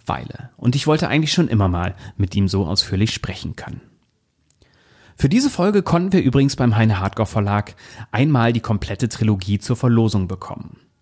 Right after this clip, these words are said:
Wenn ihr dieses abgründige Package der Tokyo-Trilogie gewinnen wollt,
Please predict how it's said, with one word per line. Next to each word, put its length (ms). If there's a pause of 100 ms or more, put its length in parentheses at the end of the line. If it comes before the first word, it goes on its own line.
(500)
Wenn 180
ihr 120
dieses 340
abgründige 580
Package 500
der 140
Tokyo-Trilogie 920 (220)
gewinnen 340
wollt, 320